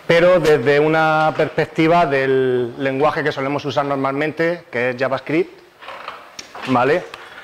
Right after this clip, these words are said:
En primer lugar, bueno, soy José Manuel Lucas, eh, es el segundo año que vengo aquí. El año pasado, como podéis ver, estuvimos trabajando muy duro, tanto John Rojí como yo, como el resto de ponentes,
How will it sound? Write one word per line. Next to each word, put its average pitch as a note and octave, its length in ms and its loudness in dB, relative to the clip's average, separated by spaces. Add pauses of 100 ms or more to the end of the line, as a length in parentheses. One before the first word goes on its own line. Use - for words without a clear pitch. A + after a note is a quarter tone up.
(760)
En D3 320 0
primer D#3 300 0
lugar, F3+ 280 4
bueno, E3+ 200 2
soy E3 440 2
José E3+ 240 -2
Manuel D#3+ 300 2
Lucas, F#3+ 560 2 (320)
eh, C#3 640 0 (160)
es D#3 180 0
el E3 80 0
segundo D#3 380 0
año D#3 400 0
que D3+ 100 -2
vengo D3+ 220 0
aquí. F3 280 2
El D3+ 180 0
año C#3 240 -2
pasado, C#3+ 260 -2
como D3+ 220 -2
podéis C#3+ 260 0
ver, D3+ 140 -2
estuvimos C#3+ 360 -4
trabajando C#3+ 460 -2
muy C#3 160 -2
duro, F3+ 440 4
tanto C3 540 -2
John C#3+ 140 -2
Rojí D#3+ 460 -2
como C#3+ 260 0
yo, D#3+ 280 4
como D#3 120 -2
el C#3 80 -4
resto D3 220 -4
de C#3 80 -2
ponentes, D#3+ 600 -2